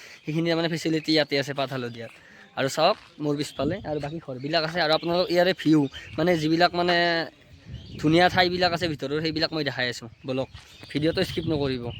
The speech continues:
এই গাইজ, ইয়াতে, মানে, পুৰণি বস্তুবিলাক সাঁচি থৈ দিছে। এইখন গৰু গাড়ীখন, পুৰণি বস্তু যি। আৰু ইয়াতে একদম মেইন যদি আপোনালোকক ক'বলৈ যাওঁ মই, ইয়াতে, এ,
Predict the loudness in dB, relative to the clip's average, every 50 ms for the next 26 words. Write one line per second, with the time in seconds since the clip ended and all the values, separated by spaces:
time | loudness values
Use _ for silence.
0 | -14 -18 _ _ _ _ _ _ _ _ _ -4 -2 0 0 0 0 0 0 0
1 | 0 0 0 -2 -2 -2 -2 0 0 0 2 2 0 0 0 -2 -2 -2 0 -2
2 | -2 -2 -4 -6 -6 -2 0 0 0 0 0 -2 -2 -2 -2 -2 -2 -2 -2 -2
3 | 0 0 0 0 0 0 0 0 -2 -2 -4 -8 -12 -16 -18 -18 -18 -20 -20 -20
4 | -20 -20 -20 -12 -10 -6 -6 -4 -4 -4 -4 -6 -8 -10 -12 -12 -12 -10 -8 -6
5 | -6 -6 -6 -4 -4 -4 -4 -4 -4 -4 -2 -2 -4 -6 -8 -12 -14 -16 -10 -8
6 | -6 -6 -4 -4 -2 -4 -4 -4 -6 -8 -10 -12 -16 -20 -20 -20 -20 -20 -20 -16
7 | -14 -8 -6 -6 -6 -6 -6 -6 -6 -6 -8 -10 -10 -8 -6 -6 -4 -6 -6 -6
8 | -6 -8 -8 -10 -12 -12 -14 -16 -16 -18 -18 -20 -20 -20 -20 -20 -20 -20 -20 -20
9 | -20 -20 -20 -20 -20 -20 -20 -20 -20 -20 -20 -20 -18 -16 -12 -10 -10 -10 -8 -6
10 | -4 -4 -2 -4 -4 -6 -8 -10 -8